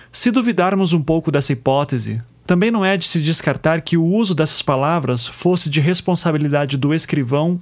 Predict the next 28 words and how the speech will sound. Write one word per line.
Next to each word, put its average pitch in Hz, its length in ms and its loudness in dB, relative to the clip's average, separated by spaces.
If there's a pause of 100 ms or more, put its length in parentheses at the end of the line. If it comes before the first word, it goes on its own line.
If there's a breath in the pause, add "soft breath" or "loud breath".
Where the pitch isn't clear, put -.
(140)
ou 175 180 2
ainda 196 280 2
do 175 140 0
delegado 160 640 -2
que 127 160 -4
teria 147 280 0
registrado 135 560 -2
o 131 40 0
depoimento. 117 720 -4 (920 loud breath)
Afinal, 170 520 0 (160 loud breath)
não 190 200 2
eram 240 180 2
os 165 120 2
homens 160 280 0
acusados 143 480 0
que - 80 -4
estavam 143 300 0
datilografando 139 800 0
direto 135 460 0
na 123 160 0
máquina 123 300 -2
de 117 60 -6
escrever. 110 560 -6 (920 loud breath)
Então, 190 480 2 (320 soft breath)
indo 220 220 4
por 180 140 2
este 165 220 0
lado, 151 420 0